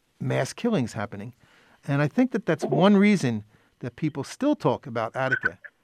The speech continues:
that people still have, you know, a lot of people, even people who weren't <laughs> even born at that time,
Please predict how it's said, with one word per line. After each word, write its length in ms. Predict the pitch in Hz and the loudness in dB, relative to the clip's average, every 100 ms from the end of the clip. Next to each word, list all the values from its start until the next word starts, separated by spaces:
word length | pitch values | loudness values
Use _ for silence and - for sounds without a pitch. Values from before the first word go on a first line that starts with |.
| _ | _
that 140 | 135 - | -12 -6
people 220 | 190 151 | -4 -4
still 340 | - - 233 | -4 2 2
have, 300 | 139 131 120 - _ | 4 0 -2 -10 _
you 100 | - | -10
know, 120 | 135 123 | -6 -4
a 20 | |
lot 180 | 143 220 | -4 -4
of 80 | |
people, 400 | - 240 190 131 - _ _ _ - | -4 -6 -6 -8 -10 _ _ _ -4
even 180 | 208 226 | -2 -2
people 260 | 202 190 | -2 -2
who 120 | 160 | -2
weren't 260 | 185 180 175 | 2 2 2
<laughs> 60 | 202 | 2
even 140 | 160 | 2
born 320 | 120 147 208 | 0 0 2
at 80 | 156 | 2
that 180 | 127 117 | 0 -2
time, 300 | 131 120 123 | -2 -4 -4